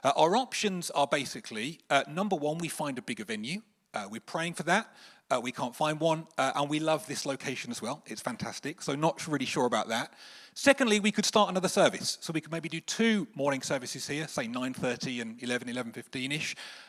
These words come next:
Again, we need more volunteers for that, not really sure about that. Uh, number three, we could plant a service. Um, Sutton, Croydon, Epsom, Coulsdon, I don't know. Um, but again, there's some,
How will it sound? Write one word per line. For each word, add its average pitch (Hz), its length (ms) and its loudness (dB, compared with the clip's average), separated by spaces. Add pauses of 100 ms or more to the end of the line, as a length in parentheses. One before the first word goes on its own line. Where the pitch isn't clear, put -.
Again, 214 280 6
we 208 80 4
need 190 140 4
more 175 120 2
volunteers 175 400 2
for 180 120 -2
that, 175 240 0
not 170 160 -6
really 156 140 -6
sure 156 260 2
about 139 300 2
that. 160 260 2 (400)
Uh, 160 160 4
number 202 220 4
three, 247 260 -2
we 233 100 -2
could - 220 -2
plant 233 340 0
a 208 40 -6
service. - 560 0 (340)
Um, 139 420 0 (220)
Sutton, - 380 0 (260)
Croydon, 170 420 0 (380)
Epsom, 104 460 0 (160)
Coulsdon, 151 440 0 (160)
I 180 160 6
don't 127 120 2
know. 82 160 0 (600)
Um, 143 260 4
but 170 120 0
again, 202 300 2
there's 185 160 0
some, 147 340 0